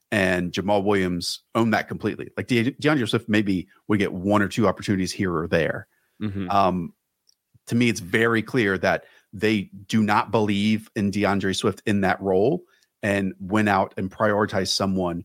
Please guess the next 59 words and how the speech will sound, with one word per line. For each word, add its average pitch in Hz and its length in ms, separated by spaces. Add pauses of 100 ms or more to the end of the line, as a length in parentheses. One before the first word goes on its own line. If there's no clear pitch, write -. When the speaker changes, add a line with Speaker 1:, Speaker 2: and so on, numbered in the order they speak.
(180)
Speaker 1:
who 117 180
is 107 160
the 101 100
nasty 95 680
side - 420 (380)
of 101 120
the 107 80
running 92 300
Speaker 2:
Mm-hmm. 80 80
Speaker 1:
game, 82 100
the 117 100
grinder 110 680 (320)
of 101 140
the 98 80
running 90 260
game, 80 160
who 98 100
can 98 140
create 110 300
yards 101 300
on 110 120
his 92 200
own, 104 220
on 92 200
contact 104 500
with 90 100
the 95 60
ball 95 200
in 90 40
his 87 120
hands. 110 580 (800)
And 104 160
that's - 460 (240)
David 85 180
Montgomery. - 460 (480)
Speaker 2:
And 131 80
I 131 60
think 139 180
when 131 320
we 113 460 (240)
got 113 220
very 107 180
excited 101 340
with 110 140
DeAndre 107 380
Swift, 110 460
who 120 80
came 131 260
in 123 120
the 120 120
league 107 220
as 104 200
a 104 40
bell 101 240
cow 107 220
type 107 260
of 101 140
potential 101 420
back, 92 440